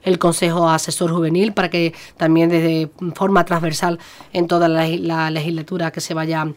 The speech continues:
legislación que se vaya aprobando, vaya la perspectiva juvenil y la perspectiva de género siempre también, eh, introducida, pues son muchos los avances que se han ido dando en, en materia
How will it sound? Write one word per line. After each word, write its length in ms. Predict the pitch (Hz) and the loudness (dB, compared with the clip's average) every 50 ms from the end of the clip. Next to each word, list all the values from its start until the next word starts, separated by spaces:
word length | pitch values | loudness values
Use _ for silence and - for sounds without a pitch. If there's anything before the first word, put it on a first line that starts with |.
| - - - | -12 -12 -8
legislación 460 | - 156 170 170 156 147 - 175 165 | -4 -2 0 0 0 0 2 0 0
que 80 | 160 170 | 0 0
se 120 | - - | -2 -2
vaya 160 | 160 160 160 | 0 0 0
aprobando, 420 | 151 151 160 160 165 170 170 165 156 - - - - - | 0 0 2 2 2 2 2 0 -4 -6 -12 -20 -16 -2
vaya 300 | - 180 190 185 175 170 | 4 6 6 8 8 6
la 100 | 170 165 | 4 4
perspectiva 500 | 160 165 170 - 175 160 - - 185 175 | 2 0 -2 -2 -4 -4 -2 -2 -2 -2
juvenil 460 | 151 156 170 165 165 170 170 170 175 - | -2 -2 0 0 2 4 4 2 0 -2
y 80 | 175 | -4
la 100 | 170 165 | -4 -4
perspectiva 680 | 156 160 160 - 165 160 - 180 170 165 160 160 156 - - - - - - | -4 -4 -4 -6 -6 -6 -4 -2 -2 0 0 -2 -4 -8 -12 -20 -20 -14 -8
de 140 | - 175 170 | -4 -2 -2
género 360 | 156 147 180 170 165 160 165 | 0 0 2 2 2 2 0
siempre 400 | 156 - - 170 165 170 165 165 | -2 -2 0 0 0 0 0 -2
también, 320 | 160 165 160 165 165 160 156 - - - - _ - | -2 0 0 0 0 -2 -4 -8 -14 -20 -14 _ 0
eh, 120 | 180 165 | 2 4
introducida, 520 | 165 165 170 175 170 170 147 175 180 180 175 | 4 4 4 2 0 0 0 0 -2 -2 -2
pues 140 | 180 160 | -4 -4
son 120 | - 175 170 | -4 -2 -2
muchos 260 | 170 165 165 - 170 | -2 -2 -4 -4 -4
los 100 | 160 151 | -4 -2
avances 380 | 160 156 156 151 - - 170 - - - - - - | -2 -4 -4 -6 -8 -10 -12 -14 -14 -20 -20 -12 -8
que 100 | - 170 | -6 -4
se 100 | - 170 | 0 2
han 80 | 165 | 2
ido 160 | 165 165 160 165 | 4 4 4 2
dando 340 | 156 160 160 160 165 160 | 2 0 0 0 0 -2
en, 260 | 160 160 156 156 151 156 | 0 -2 -2 -2 -4 -6
en 120 | 175 170 | -6 -4
materia 560 | 160 160 156 151 165 156 156 160 156 151 143 | -4 -4 -4 -4 -4 -4 -4 -4 -4 -4 -6